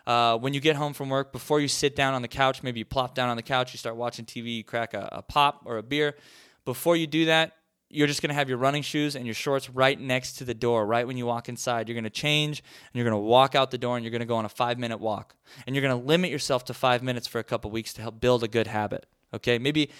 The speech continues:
maybe two weeks, maybe a week. And then you build on that. So now you've made it a habit. Every time you go on that walk, you put those shoes on and you go on that walk,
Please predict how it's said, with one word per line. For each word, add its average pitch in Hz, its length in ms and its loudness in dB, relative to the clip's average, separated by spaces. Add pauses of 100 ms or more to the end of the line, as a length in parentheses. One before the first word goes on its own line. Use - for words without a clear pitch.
(180)
maybe 160 160 4
two 156 200 4
weeks, 139 300 2
maybe 147 200 4
a 131 60 6
week. 123 360 2 (460)
And 147 160 2
then 165 100 4
you 156 80 2
build 147 300 6
on 127 140 2
that. 120 260 0
So - 120 -4
now 151 220 4
you've 196 180 -2
made 175 200 0
it 151 80 2
a 139 40 2
habit. 160 360 2
Every 202 260 2
time 226 240 -2
you 202 80 -6
go 180 280 6
on 185 120 4
that 165 160 4
walk, 156 280 4
you 143 40 -8
put 180 240 -4
those 170 140 2
shoes 175 220 -4
on 180 100 -2
and 151 80 -6
you 131 80 -8
go 147 140 0
on 160 120 2
that 147 160 2
walk, 143 300 4